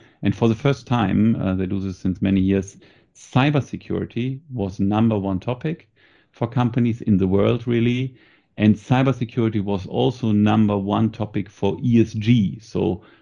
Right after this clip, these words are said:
really for the governance of companies. Um, that's an important message. cisos should take that to their advantage and therefore ask the necessary resources,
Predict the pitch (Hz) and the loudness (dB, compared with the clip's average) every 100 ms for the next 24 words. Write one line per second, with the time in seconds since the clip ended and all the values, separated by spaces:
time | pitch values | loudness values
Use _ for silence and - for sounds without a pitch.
0 | _ 104 101 95 101 92 95 98 113 110 | _ 4 4 2 -2 0 -2 2 0 2
1 | 107 98 92 87 87 - - 95 - - | 2 2 0 -6 -12 -12 -8 -6 -6 -12
2 | - _ - 98 92 95 92 117 143 123 | -18 _ -12 -4 0 0 0 -2 0 0
3 | 113 156 107 113 117 165 - - 123 117 | -2 -4 -2 -2 -4 -8 -8 -10 -6 -6
4 | - - - - 139 139 143 131 - _ | -8 -12 -12 -4 -4 -4 -6 -6 -10 _
5 | _ _ _ - 107 104 - 92 101 127 | _ _ _ -6 -2 0 0 0 2 2
6 | 135 151 - - _ _ _ - 104 98 | 0 -4 -8 -20 _ _ _ -2 0 2
7 | 107 - 104 90 110 120 127 - 104 101 | -2 -2 -6 -4 -2 -2 -4 -6 -2 0
8 | 98 107 110 110 - 101 98 98 98 _ | 0 0 -2 -6 -4 -2 -2 -4 -8 _
9 | _ _ 101 110 143 - 135 123 - 120 | _ _ 4 6 4 2 0 -2 -2 -4
10 | 113 - | -4 -12